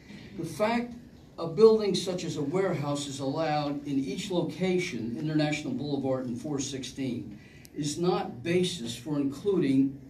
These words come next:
over a million square foot building structures in those proposed locations. A forty thousand, hundred thousand, or even a th-, two hundred fifty thousand square foot building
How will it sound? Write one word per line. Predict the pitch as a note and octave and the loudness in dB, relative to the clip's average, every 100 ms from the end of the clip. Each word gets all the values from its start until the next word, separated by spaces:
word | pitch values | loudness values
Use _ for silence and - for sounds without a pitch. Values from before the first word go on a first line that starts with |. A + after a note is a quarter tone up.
| - | -4
over | E3 E3 E3+ | -2 0 0
a | |
million | D#3 D#3 C#3 | 2 4 4
square | - D#3 | 4 0
foot | C#3+ C3+ B2 | 0 -2 -2
building | D3 A#2+ B2 | 0 0 0
structures | - D#3 D#3 - A2+ | 0 0 0 -2 -8
in | A#2 | -2
those | A#2+ B2 | 0 0
proposed | - - - A#2 A#2 | -4 -10 -6 -6 -4
locations. | G#2 - F3 F3 - - - - - - - - - - | -6 -4 -2 -2 -6 -14 -16 -20 -14 -14 -14 -18 -20 -16
A | |
forty | A#2 F3 E3+ F3+ | -12 0 2 4
thousand, | F3+ F3 E3+ F3 G3+ F3 | 2 0 2 0 -2 -4
hundred | E3 E3 D3+ - | -2 -2 -2 0
thousand, | D#3+ D#3+ E3+ E3+ F3+ | 0 2 0 -2 -4
or | C#3+ D#3 | -2 0
even | D3+ C#3 | 2 2
a | C3+ | 0
th-, | B2 F#3 - | 0 -8 -8
two | F#3+ | 2
hundred | E3+ D3+ C3+ | 4 4 4
fifty | G#3 G#3+ D3 | 2 2 -2
thousand | C3+ B2+ B2 A#2+ | -2 -2 -2 -6
square | - D#3 D3+ | -6 -2 -2
foot | C#3+ C3+ | 0 -4
building | D#3 F3 B2 A#2 A#2+ - | 0 0 0 0 -2 -8